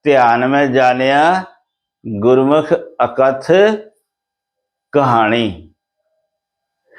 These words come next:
ਤੇ ਉਹ ਸਾਨੂੰ ਭੇਦ ਆਏਗਾ ਉਹਦਾ। ਉਹ ਮਾਲਕ ਦੀ ਜੋ ਕਥਾ ਕਰ ਰਿਹਾ ਨਾ, ਮਾਲਕ ਕਹਿ-, ਜਿਹਨੂੰ ਕਹਿੰਦੇ ਸ਼ਬਦ ਸਤ,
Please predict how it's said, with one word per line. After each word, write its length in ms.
ਤੇ 80
ਉਹ 120
ਸਾਨੂੰ 260
ਭੇਦ 340
ਆਏਗਾ 340
ਉਹਦਾ। 320
ਉਹ 120
ਮਾਲਕ 540
ਦੀ 220
ਜੋ 200
ਕਥਾ 360
ਕਰ 180
ਰਿਹਾ 120
ਨਾ, 100
ਮਾਲਕ 420
ਕਹਿ-, 220
ਜਿਹਨੂੰ 220
ਕਹਿੰਦੇ 300
ਸ਼ਬਦ 640
ਸਤ, 680